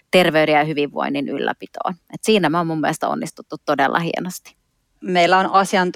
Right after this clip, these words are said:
Speaker 2: asiantuntemusta paljon Suomessa liittyen, liittyen lääkkeisiin ja, ja turvallisia lääkkeitä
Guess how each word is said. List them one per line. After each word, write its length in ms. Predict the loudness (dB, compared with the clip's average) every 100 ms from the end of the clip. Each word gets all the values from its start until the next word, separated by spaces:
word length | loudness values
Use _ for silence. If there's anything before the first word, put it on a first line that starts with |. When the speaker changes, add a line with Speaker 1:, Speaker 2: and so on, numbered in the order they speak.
| -2
Speaker 2:
asiantuntemusta 920 | 0 2 2 2 0 0 0 -2 -4
paljon 320 | 0 2 2 0
Suomessa 480 | 0 0 0 0
liittyen, 460 | 0 0 0 0 0
liittyen 480 | 0 -4 0 2 4
lääkkeisiin 800 | 4 2 2 2 2 0 0 0
ja, 280 | 2 4 2
ja 100 | 0
turvallisia 680 | 0 0 2 0 0 0 2
lääkkeitä 600 | 2 0 2 2 2 0